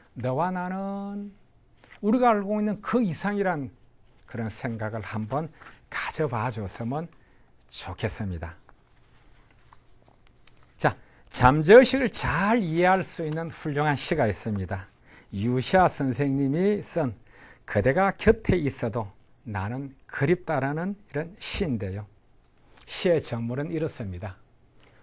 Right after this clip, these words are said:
물속에는 물만 있는 것이 아니다. 하늘에는 하늘만 있는 것이 아니다. 그리고 내 안에는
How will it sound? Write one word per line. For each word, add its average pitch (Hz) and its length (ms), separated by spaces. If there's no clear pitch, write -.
물속에는 175 960
물만 196 520
있는 165 260
것이 143 200
아니다. 87 440
하늘에는 160 680
하늘만 214 720
있는 165 280
것이 196 540
아니다. 104 460
그리고 139 500
내 104 180
안에는 165 540